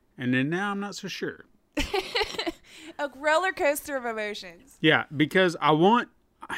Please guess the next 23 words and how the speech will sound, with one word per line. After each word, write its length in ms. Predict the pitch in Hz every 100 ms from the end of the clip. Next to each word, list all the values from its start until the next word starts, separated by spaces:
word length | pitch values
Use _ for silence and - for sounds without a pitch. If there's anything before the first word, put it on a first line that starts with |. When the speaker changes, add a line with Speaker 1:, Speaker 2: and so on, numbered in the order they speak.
| - - - _ _
Speaker 1:
I 100 | 151
haven't 420 | 139 214 233 240 143
given 300 | 180 160 156
up 180 | 160
on 220 | 180 185 190
it, 160 | 190 - - _ _ -
Speaker 2:
Mm-hmm. 280 | 190 180 180
Speaker 1:
but 440 | 123 120 147 143 -
a 80 |
part 260 | - 170 175
of 60 | 165
me 100 | 156
wants 520 | 120 120 143 - -
to 320 | 196 202 202
because 260 | 160 156 139
I 60 |
feel 260 | 127 170 156
like 200 | 143 139
I'm 200 | 127 131
gonna 200 | 120 139
get 220 | 131 131 -
more 260 | 127 135
frustrated 800 | 131 135 117 - 175 185 190